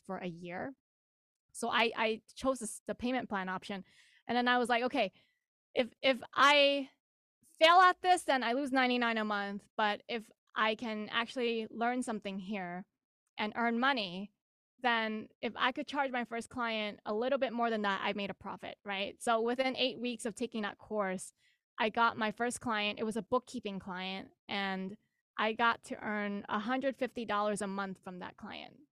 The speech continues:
So already from there, I made all my money back on the course. So that's why I'm here today. I mean, if anyone wants to learn how to earn more money on the side.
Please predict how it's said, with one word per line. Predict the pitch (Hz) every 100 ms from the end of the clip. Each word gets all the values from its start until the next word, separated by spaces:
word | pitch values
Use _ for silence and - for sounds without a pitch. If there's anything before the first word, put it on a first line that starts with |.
| _
So | - - 196 185 - _ _ _ _ _ -
already | 254 294 302 277
from | 262
there, | 247 247
I | 214
made | 220 220
all | 214
my | 220
money | 214 190 185
back | - 202 -
on | 196
the | 208
course. | - - 196 - -
So | - 202 202 _ -
that's | 254 277
why | 262
I'm | 233
here | 262 220
today. | 233 214 202 202 180
I | 220
mean, | 202 208
if | 190
anyone | 220 226 226
wants | 208 214 -
to | 202 196 - _ _ _ -
learn | 233 233
how | 254 226
to | 254 220
earn | 214 226 226
more | 220 214
money | 214 208 208
on | 185
the | 196
side. | - 196 -